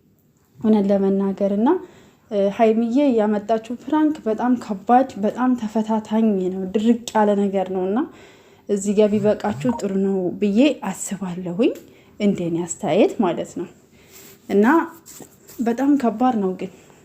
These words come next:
አረ በጣም ይከብዳል የእውነት። እኔ ራሱ ወዴት እየሄደ እንደሆነ ይሄ ነገር በጣም ያስፈራልና ነገሩን ብታበርዱት፣ በንግግር ብት-፣ ብትነጋግራችሁ ብታበርዱት ጥሩ ነው ብዬ አስባለሁ። ወይ ተመካክራችሁ ከሆነ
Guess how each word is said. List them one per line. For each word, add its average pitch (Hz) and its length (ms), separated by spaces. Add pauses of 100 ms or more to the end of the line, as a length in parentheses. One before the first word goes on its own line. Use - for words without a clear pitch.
(260)
አረ 214 180
በጣም 214 360
ይከብዳል 190 540
የእውነት። 214 440 (720)
እኔ 220 120 (100)
ራሱ 240 300
ወዴት 233 340
እየሄደ 226 360
እንደሆነ 226 440
ይሄ 233 180
ነገር 240 320
በጣም 233 340
ያስፈራልና 196 840 (600)
ነገሩን 220 480
ብታበርዱት፣ 196 760 (220)
በንግግር 214 720
ብት-፣ 196 260 (140)
ብትነጋግራችሁ 220 1200
ብታበርዱት 220 680
ጥሩ - 220
ነው 180 140
ብዬ 190 200
አስባለሁ። 190 640 (440)
ወይ 233 160
ተመካክራችሁ 233 760
ከሆነ 226 340